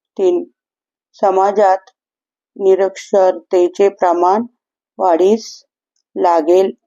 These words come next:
आ, समाजाने शाळेला मदत केली नाही तर?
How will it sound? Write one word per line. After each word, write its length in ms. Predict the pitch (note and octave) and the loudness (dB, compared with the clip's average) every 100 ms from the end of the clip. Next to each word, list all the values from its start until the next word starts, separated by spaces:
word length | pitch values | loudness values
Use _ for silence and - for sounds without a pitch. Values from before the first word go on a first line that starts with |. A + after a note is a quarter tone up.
| - | -4
आ, 200 | F3 F3 - _ _ _ _ _ _ _ _ _ _ | -2 -2 -6 _ _ _ _ _ _ _ _ _ _
समाजाने 640 | G3+ G3 F#3+ F#3 F#3 F#3+ G#3+ | -2 0 0 2 2 2 0
शाळेला 600 | G#3+ F#3 E3+ E3+ E3 F3 - _ _ _ _ _ _ - | 0 2 2 2 2 0 -4 _ _ _ _ _ _ -8
मदत 520 | G3 F3 D#3+ F#3 G3 - | -2 -2 2 0 0 -6
केली 460 | _ G3 F3+ F#3 | _ 0 2 2
नाही 400 | G#3 G3 F3+ F#3 - _ _ _ _ _ | 2 2 0 -2 -6 _ _ _ _ _
तर? 260 | G#3 G3+ | 0 2